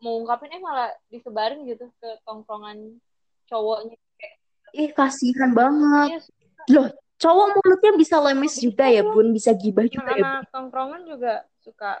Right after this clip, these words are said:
Speaker 1: gosip, cowok juga suka gosip. Cuma mungkin karena cewek mulutnya lebih banyak gitu, jadinya kesannya,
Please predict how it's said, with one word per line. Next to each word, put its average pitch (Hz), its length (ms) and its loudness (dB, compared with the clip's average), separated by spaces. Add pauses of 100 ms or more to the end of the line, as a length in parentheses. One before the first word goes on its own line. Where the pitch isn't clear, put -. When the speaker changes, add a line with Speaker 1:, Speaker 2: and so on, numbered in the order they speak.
(160)
Speaker 1:
gosip, 220 420 -16
cowok 247 300 -8
juga 262 160 -14
suka 226 180 -8
gosip. 240 380 -8
Cuma 233 240 -10
mungkin 262 400 -14 (960)
karena 220 340 -8 (400)
cewek 208 540 -4
mulutnya 214 420 -6
lebih 208 160 -6
banyak 202 560 -4
gitu, 214 300 -16
jadinya 202 560 -14 (240)
kesannya, 233 440 -10